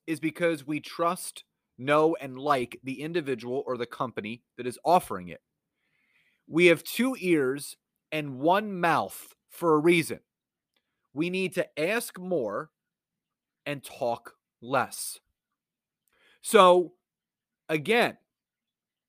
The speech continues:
if you want to increase sales over the next year, moving forward, make sure that you vet out and connect with your niche market.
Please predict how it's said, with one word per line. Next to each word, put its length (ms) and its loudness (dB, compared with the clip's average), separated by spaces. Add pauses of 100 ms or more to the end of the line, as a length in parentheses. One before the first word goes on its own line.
(400)
if 180 -2
you 100 -6
want 200 2
to 180 -6
increase 440 -6
sales 600 0
over 260 -4
the 120 -8
next 320 -8
year, 400 -4 (360)
moving 460 0
forward, 560 -2 (1160)
make 300 2
sure 460 2
that 180 -6
you 180 -6
vet 380 0
out 340 -2
and 180 -12
connect 420 -6
with 160 -8
your 100 -4
niche 300 -8
market. 380 -2